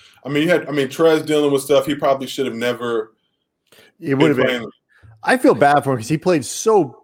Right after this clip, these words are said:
Speaker 2: I mean, he had such a great year, and he's, he's one of these guys. It's not like Montrezl Harrell shows up in the league, uh, you know, with, like, a pedigree and, you know, and, and all this stuff. It's like you, he spends the first however many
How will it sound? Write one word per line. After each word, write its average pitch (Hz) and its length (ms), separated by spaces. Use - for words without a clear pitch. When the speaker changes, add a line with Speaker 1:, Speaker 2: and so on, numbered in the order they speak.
Speaker 2:
I 170 80
mean, 151 140
he 160 60
had 160 120
such 202 260
a 151 60
great 127 240
year, 139 180
and 123 80
he's, 123 120
he's 208 280
one 302 120
of 226 60
these 127 140
guys. 170 260
It's 175 140
not 262 120
like 147 180
Montrezl 139 520
Harrell 120 340
shows 156 320
up 127 120
in 127 80
the 110 80
league, 117 520
uh, 120 220
you 165 80
know, 123 200
with, 107 140
like, 107 180
a 90 300
pedigree 120 840
and, 87 240
you 127 140
know, 110 220
and, 98 220
and 101 400
all 131 180
this 120 220
stuff. 170 360
It's 123 100
like 131 140
you, 156 240
he 131 120
spends 160 280
the 139 80
first - 500
however 139 400
many 123 560